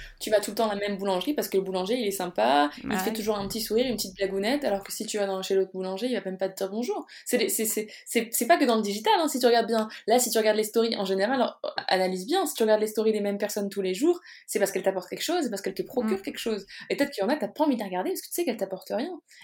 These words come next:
Speaker 1: Et, et je trouve ça dommage, en fait, parce que moi, j'aimerais vraiment que tout le monde, euh, comment dire, soit responsable de ce qu'il apporte sur la table. Tout le monde soit, soit conscient de ce qu'il met, de ce qu'il apporte. Et, euh, et pas juste dire, euh, « Regardez ma vie, euh, j'ai fait ça aujourd'hui, c'était cool. »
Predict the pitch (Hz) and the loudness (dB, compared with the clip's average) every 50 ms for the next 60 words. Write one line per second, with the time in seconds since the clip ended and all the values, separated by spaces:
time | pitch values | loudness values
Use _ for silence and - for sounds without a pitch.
0 | _ _ 196 202 196 190 190 190 185 185 185 185 - - - _ _ _ - 208 | _ _ 0 2 2 4 4 2 0 0 -2 -6 -14 -20 -20 _ _ _ -4 -4
1 | - - 226 220 208 185 233 339 427 370 269 254 240 226 220 - 214 226 247 233 | -2 -2 0 0 0 0 2 0 0 2 2 2 2 0 0 0 2 2 2 2
2 | 214 196 196 190 190 190 196 214 254 311 339 311 - - 214 202 202 196 196 196 | 2 -2 -2 -2 -2 -2 0 -2 -2 -2 -4 -4 -4 -4 -4 -2 -2 -4 -4 -6
3 | - - - _ _ _ - - 247 247 262 294 330 330 277 247 226 214 208 202 | -10 -18 -20 _ _ _ -6 0 2 2 4 2 2 2 2 2 2 2 0 -2
4 | 202 208 214 214 - _ _ - _ _ _ - 214 208 214 233 226 - - 202 | -2 -4 -6 -8 -16 _ _ -20 _ _ _ -4 -4 -2 -2 -2 0 0 0 2
5 | 208 294 294 294 - 254 247 - - 320 330 - 220 220 - - 214 214 202 - | 2 0 0 0 0 -2 0 2 2 2 2 0 -2 -6 -6 -2 -2 -2 0 0
6 | 262 254 - - 208 214 214 226 220 202 185 185 _ _ - - - - _ - | -2 -4 -2 -2 -2 0 0 -2 -4 -4 -6 -10 _ _ -20 -20 -20 -20 _ -2
7 | 262 285 320 320 294 - 226 202 190 185 - - - - - - - - - 220 | 0 2 2 2 4 4 6 6 4 2 -2 -8 -12 -14 -16 -12 -10 -4 -2 -2
8 | 202 - - 302 294 294 - - 285 285 294 339 359 - _ _ _ _ _ _ | -2 0 0 0 2 2 2 2 2 2 2 0 -2 -8 _ _ _ _ _ _
9 | _ - 202 214 214 - - - 233 202 202 214 220 269 311 311 240 220 220 - | _ -6 -4 -4 -4 -4 -4 -4 -4 -2 0 2 2 4 4 2 2 0 -4 -6
10 | - 226 220 208 208 - 214 214 - - - - _ - - 196 180 175 175 180 | -2 -2 -2 -2 0 -2 -4 -4 -6 -12 -20 -20 _ -10 -6 -4 -4 -4 -4 -4
11 | 180 185 185 185 _ _ _ _ _ _ _ _ _ _ - 196 196 302 330 277 | -6 -8 -8 -10 _ _ _ _ _ _ _ _ _ _ -2 4 6 6 6 6
12 | 240 262 247 240 233 220 254 285 294 254 208 190 190 190 190 196 220 220 214 220 | 2 -2 -2 -4 -2 0 0 2 2 2 2 0 0 0 0 0 0 0 0 0
13 | 208 202 196 208 269 285 294 294 285 277 247 220 202 196 190 190 190 185 190 - | 0 0 -2 0 0 2 2 2 2 2 2 0 0 0 -2 -2 -2 -4 -6 -8
14 | 202 196 - 208 202 202 240 262 240 226 202 - 220 220 - - 277 247 - - | -8 -6 -4 -4 -4 -4 -4 -4 -4 -6 -6 -6 -6 -4 -2 -2 -2 -2 -4 -6